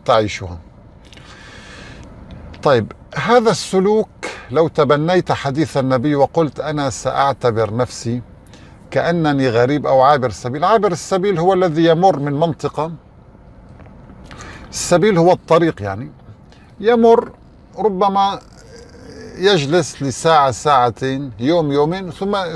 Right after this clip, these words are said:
ثم يمضي لأنه ليس من أهل المكان.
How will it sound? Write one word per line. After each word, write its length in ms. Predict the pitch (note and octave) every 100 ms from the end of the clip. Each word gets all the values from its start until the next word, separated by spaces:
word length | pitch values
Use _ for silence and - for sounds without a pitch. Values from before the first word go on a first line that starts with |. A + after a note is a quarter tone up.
| -
ثم 140 | F#3
يمضي 460 | G#3 A3 F#3 D3 E3 - - - - - -
لأنه 340 | - C3 C3 E3+
ليس 220 | F#3+ E3
من 160 | E3
أهل 200 | E3+ C#3+
المكان. 540 | D3+ C#3 C#3 D#3 C#3